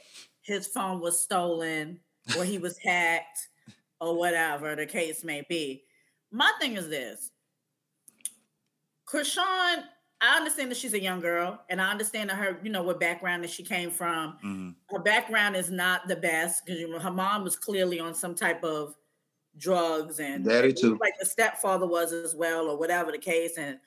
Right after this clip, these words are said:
Speaker 1: I think she got molested, or that, that still ain't really clear.
Speaker 2: Right.
Speaker 1: This is my thing. When Keke Palmer, you know, she was trying to be a, a, a woman's, a girl's girl and advocate for her publicly,
Speaker 2: Mm-hmm.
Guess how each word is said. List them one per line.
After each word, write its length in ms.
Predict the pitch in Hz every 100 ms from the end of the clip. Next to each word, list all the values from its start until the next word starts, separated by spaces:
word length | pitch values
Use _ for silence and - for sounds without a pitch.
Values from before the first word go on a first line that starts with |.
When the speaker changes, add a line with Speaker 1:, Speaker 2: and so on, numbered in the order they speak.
| _ _
Speaker 1:
I 40 | -
think 160 | 175
she 120 | 180 170
got 240 | 160 139
molested, 640 | 151 165 180 - 175 175 156
or 140 | 151
that, 220 | 202 240 202
that 140 | 269
still 220 | - 254
ain't 200 | 220 196
really 220 | 185 185
clear. 380 | 160 220 185 143 - -
Speaker 2:
Right. 200 | 95 82 - _ _
Speaker 1:
This 260 | 208 381 -
is 140 | 247
my 180 | 214 190
thing. 440 | 180 147 123 117 - _ _ _ _ _ -
When 220 | 180 214
Keke 480 | 208 349 392 403 381
Palmer, 560 | - 285 277 247 233 226 233
you 120 | 262
know, 100 | 262
she 140 | 269
was 140 | 262 254
trying 280 | 330 262 262
to 80 |
be 180 | 226 247
a, 160 | 233 - -
a, 340 | 202 190 165 - -
a 80 |
woman's, 460 | 208 220 247 269 214 202
a 100 | 202
girl's 360 | 208 233 247
girl 400 | 185 185 170 175
and 140 | 175 170
advocate 680 | 185 190 185 202 185 180 233 - _ _ _ -
for 200 | 226 214
her 340 | 202 165 165 -
publicly, 760 | 247 190 170 170 151 127 165 _ -
Speaker 2:
Mm-hmm. 260 | 107 107